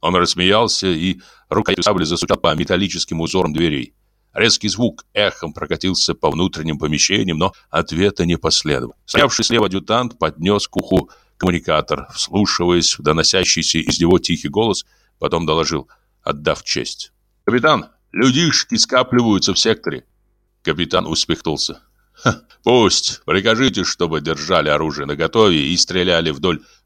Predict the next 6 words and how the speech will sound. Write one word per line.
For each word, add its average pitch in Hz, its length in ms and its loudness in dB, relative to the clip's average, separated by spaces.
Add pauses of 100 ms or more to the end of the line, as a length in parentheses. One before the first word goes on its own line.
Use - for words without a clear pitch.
проспекта. 82 640 -4 (540)
Но 82 280 0
только 87 360 0
по 87 120 -2
моему 92 300 2
приказу. 71 460 -4